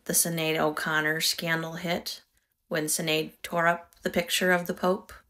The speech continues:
I can remember that, and though I didn't know why she did that and all the circumstances around it, I was shocked that she would tear up the picture of her church leader. It would be like a Mormon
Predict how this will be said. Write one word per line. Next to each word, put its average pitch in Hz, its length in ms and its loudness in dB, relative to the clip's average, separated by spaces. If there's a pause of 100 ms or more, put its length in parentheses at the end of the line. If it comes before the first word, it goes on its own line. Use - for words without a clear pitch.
(680)
I 165 100 8
can 208 140 -4
remember 160 380 0
that, 143 460 -2 (160)
and 165 180 0
though 170 360 2
I 160 120 -2
didn't 175 340 -2
know 180 500 6 (280)
why 240 500 4
she 302 220 0
did 294 180 -2
that 285 240 4
and 165 280 -4
all 185 260 2
the 180 180 4 (500)
circumstances 220 720 4
around 202 320 2
it, 226 180 2
I 180 360 -2 (440)
was 254 300 4
shocked 262 520 6
that 175 200 2
she 190 220 4
would 190 200 0
tear 196 240 4
up 208 140 0
the 190 80 -4
picture 196 380 0
of 185 100 -2
her 180 120 2
church 240 400 0
leader. 156 420 -4
It - 120 -2
would 190 140 2
be 185 140 6
like 180 180 2
a 165 100 -2
Mormon 170 580 0